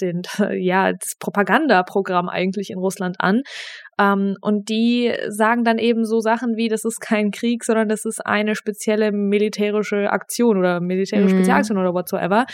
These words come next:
Speaker 1: Und das ist halt für uns
Speaker 2: Ja.
Speaker 1: auch problematisch, weil es gab dann auch so eine kurze Phase, wo dann eben, äh,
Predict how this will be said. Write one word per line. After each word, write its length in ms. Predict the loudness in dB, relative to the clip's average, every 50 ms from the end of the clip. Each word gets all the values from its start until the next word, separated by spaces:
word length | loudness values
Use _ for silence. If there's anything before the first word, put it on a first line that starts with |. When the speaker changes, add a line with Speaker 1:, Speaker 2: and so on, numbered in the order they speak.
| -12 -14 -14 -12 -12 -12 -4 -2
Speaker 1:
Und 220 | -2 0 2 2
das 140 | 0 0 0
ist 100 | -2 -2
halt 140 | -2 -2 -2
für 120 | 0 2
uns 160 | 4 4 4 4
Speaker 2:
Ja. 40 | 2
Speaker 1:
auch 280 | 2 2 2 2 0 -2
problematisch, 680 | -4 -4 0 2 2 2 0 0 -4 -4 -4 -6 -6 -4 0
weil 300 | 2 2 2 2 0 -2
es 100 | -2 -2
gab 180 | -2 -2 0
dann 120 | -2 -4 -4
auch 80 | -4 -6
so 120 | -6 -6
eine 100 | -6 -6
kurze 300 | -4 -4 -4 -2 -2 -4
Phase, 460 | -4 0 0 0 0 0 -2 -2 -2 0
wo 160 | 0 -2 -2
dann 240 | 0 0 -2 -2 0
eben, 400 | 0 0 0 0 0 0 -2 -2 -4 -8 -18 -20 -20 -20 -20 _ -2
äh, 240 | 0 2 2 2 2